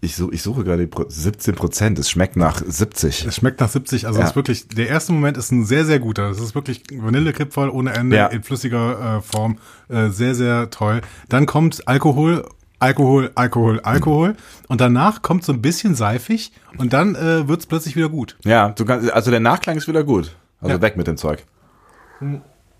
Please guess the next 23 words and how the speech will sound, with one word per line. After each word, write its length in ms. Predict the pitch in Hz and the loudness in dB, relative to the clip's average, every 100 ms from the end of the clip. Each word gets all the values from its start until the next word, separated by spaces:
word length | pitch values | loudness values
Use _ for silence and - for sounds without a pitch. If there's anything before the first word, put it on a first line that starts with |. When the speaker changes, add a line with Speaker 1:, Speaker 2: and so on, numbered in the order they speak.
| _ _ | _ _
Speaker 1:
Mhm. 260 | - 85 69 65 - - _ _ - - - - - - - 170 - - - - - - - - _ - - - - - _ _ _ _ _ - | -2 -2 -2 -10 -18 -20 _ _ -2 0 0 -6 -18 -20 -12 -10 -10 -14 -20 -14 -14 -12 -16 -20 _ -20 -20 -20 -20 -20 _ _ _ _ _ -4
Speaker 2:
Ja. 380 | 127 185 175 214 - _ - _ _ _ _ _ _ _ | 2 2 2 0 -8 _ -20 _ _ _ _ _ _ _
Geht. 300 | 180 190 - - _ _ _ _ _ _ _ _ - - | 0 0 -2 -14 _ _ _ _ _ _ _ _ -10 -4
Speaker 1:
Beim 140 | 104 | -2
zweiten 280 | - 131 160 | 2 2 4
Mal 160 | 156 | 2
ist, 220 | 135 - - _ _ _ _ _ - | 0 -4 -12 _ _ _ _ _ -10
ist, 160 | - - | -8 -2
da 140 | 113 120 | 0 2
weiß 160 | 135 131 | 2 2
man, 80 | 127 | 2
was 100 | - | 2
passiert. 500 | 123 - 120 - - _ | 0 2 2 2 -6 _
Speaker 2:
Ja, 220 | 160 151 170 _ _ | -2 -2 -2 _ _
dann 140 | 127 | -8
ist 100 | 139 | -4
man 100 | - | -4
vorbereitet. 460 | - 156 104 92 98 | -4 -4 -4 -6 -2
Speaker 1:
Ja. 240 | 110 117 - 78 _ _ _ _ _ _ _ _ - - - _ _ _ _ _ - _ | 2 2 -2 -20 _ _ _ _ _ _ _ _ -20 -20 -20 _ _ _ _ _ -20 _
Speaker 2:
Ja, 240 | 160 156 190 - | -6 -6 -6 0
Speaker 1:
Ja, 120 | 127 | 2
Speaker 2:
also 120 | 123 | 2
Speaker 1:
gut. 200 | 127 | 0